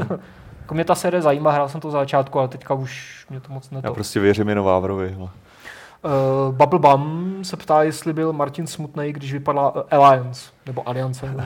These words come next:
Speaker 1: co.
Speaker 2: Alliance,
Speaker 1: Nějaký tým
Speaker 2: říkají,
Speaker 1: e-sportový.
Speaker 2: jo, je to, eh, a ne, já s-, teďka nestíhám vůbec sledovat, bohužal Shanghai, takže
Speaker 1: Takže jsi
Speaker 2: vůbec
Speaker 1: nebyl
Speaker 2: ani
Speaker 1: smutný.
Speaker 2: nevím o tom a navíc na Alliance mi vůbec nezáleží.
Speaker 1: Jo.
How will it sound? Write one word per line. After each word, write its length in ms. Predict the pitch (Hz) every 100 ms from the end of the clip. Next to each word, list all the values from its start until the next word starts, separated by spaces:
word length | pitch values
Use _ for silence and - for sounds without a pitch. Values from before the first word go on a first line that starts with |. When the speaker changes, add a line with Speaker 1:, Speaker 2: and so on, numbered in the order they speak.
| -
Speaker 1:
co. 120 | 131
Speaker 2:
Alliance, 240 | 110 101 101
Speaker 1:
Nějaký 200 | 107 143
tým 80 | 107
Speaker 2:
říkají, 260 | 101 101
Speaker 1:
e-sportový. 240 | 95 110 110
Speaker 2:
jo, 60 |
je 120 | 110
to, 140 | 107 113
eh, 500 | 101 101 - - -
a 120 | 101
ne, 340 | 104 107 107 107
já 120 | 104
s-, 140 | -
teďka 300 | - 107 -
nestíhám 380 | 107 - 113 110
vůbec 220 | 107 104
sledovat, 360 | - 101 101 98
bohužal 280 | 98 101 101
Shanghai, 400 | - 95 95 92
takže 320 | 95 95 95
Speaker 1:
Takže 200 | 127 131
jsi 80 | 131
Speaker 2:
vůbec 220 | 104 101
Speaker 1:
nebyl 120 | -
Speaker 2:
ani 120 | 107
Speaker 1:
smutný. 120 | 104
Speaker 2:
nevím 140 | 101 101
o 80 | 95
tom 220 | 104 101
a 100 | 98
navíc 440 | 98 95 92 - -
na 100 | 98
Alliance 420 | 92 92 92 92
mi 60 | 101
vůbec 240 | 92 92
nezáleží. 460 | 98 92 90 87 -
Speaker 1:
Jo. 180 | - 131